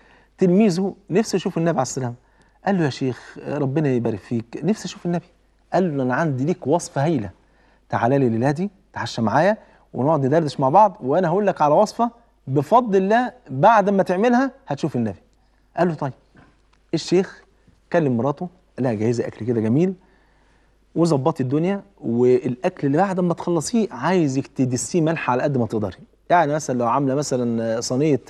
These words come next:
طبيخ مثلًا ولا حاجة، آه، من تحت كده بقى قلبي الطبيخ كله كده في كمية ملح. جه تلميذه دخل على الشيخ، "السلام عليكم شيخنا." "عليكم السلام." "اقعد يا ابني كل."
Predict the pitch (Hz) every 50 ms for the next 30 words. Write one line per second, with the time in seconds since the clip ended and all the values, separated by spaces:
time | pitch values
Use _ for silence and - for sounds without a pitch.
0 | 127 117 - 127 123 139 151 - - 151 160 - - 156 170 165 139 117 120 117
1 | - 160 170 175 202 214 208 - - _ _ _ _ _ _ - 165 165 185 185
2 | 190 185 160 - 190 - - 180 156 196 170 175 185 175 - 143 156 185 180 156
3 | - 151 160 165 - - 202 196 170 151 202 196 190 - - - - - 135 -
4 | 143 156 160 143 - 123 104 92 - - - _ _ _ _ _ _ _ _ _
5 | _ _ _ _ _ _ _ _ _ _ _ _ _ - 135 185 190 - 147 131
6 | 139 147 139 147 170 165 - _ _ _ _ - 160 160 - 139 123 110 110 -
7 | - 165 185 - - _ _ _ _ _ _ _ _ _ - - 180 196 185 160
8 | 135 135 139 131 - - - 147 - 160 147 139 143 143 127 - 113 104 - -
9 | 113 135 156 160 - 170 151 127 110 120 131 143 147 156 160 170 - - - 170
10 | 147 117